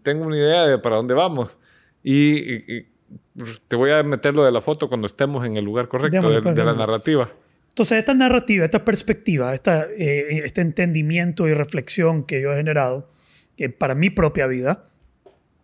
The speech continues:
Speaker 2: eh, parte, yo digo, todo parte con un deseo, todo parte por el deseo.
Speaker 1: Ok.
Speaker 2: Las ganas de hacer algo, el impulso por, no sé, la, el, la pregunta más importante en esta parte del deseo es,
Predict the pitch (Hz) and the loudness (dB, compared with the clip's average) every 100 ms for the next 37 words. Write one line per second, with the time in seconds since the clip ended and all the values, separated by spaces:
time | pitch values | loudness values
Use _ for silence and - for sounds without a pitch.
0 | _ - 226 175 147 - - - 202 226 | _ -6 0 2 0 -2 -8 -2 0 2
1 | 254 233 - _ _ _ _ 190 196 196 | 0 0 -4 _ _ _ _ 2 4 4
2 | 156 147 - 233 247 247 214 208 208 214 | 2 -2 0 4 4 4 2 0 2 0
3 | 202 _ - 160 165 165 - 247 - - | -2 _ -2 0 0 0 -2 -4 -8 -2
4 | 196 220 202 190 208 190 156 143 139 143 | 0 2 0 -2 -2 -2 -4 -4 -4 -4
5 | 113 101 _ _ - 107 90 90 _ 151 | -4 -8 _ _ -14 -6 -6 -6 _ -6
6 | 143 175 190 160 147 147 127 113 127 - | -2 0 0 0 0 -2 -2 -4 -10 -18
7 | _ _ _ - 147 131 220 220 208 - | _ _ _ -4 -2 -2 2 2 4 0
8 | - 196 196 214 220 - _ _ _ _ | -2 2 2 2 -2 -10 _ _ _ _
9 | _ _ _ - 208 - 196 - 240 156 | _ _ _ -12 -12 -2 0 2 0 0
10 | - - 151 147 160 156 180 165 170 185 | -10 -12 -8 -8 -8 -10 -8 -8 -2 0
11 | 190 202 269 349 294 233 233 226 202 160 | 2 4 4 4 2 4 4 4 2 0
12 | 151 120 117 127 139 180 208 190 151 139 | -2 -4 -8 -8 -6 -4 -4 -4 -6 -6
13 | 127 127 120 202 240 175 | -8 -6 -6 -4 0 -2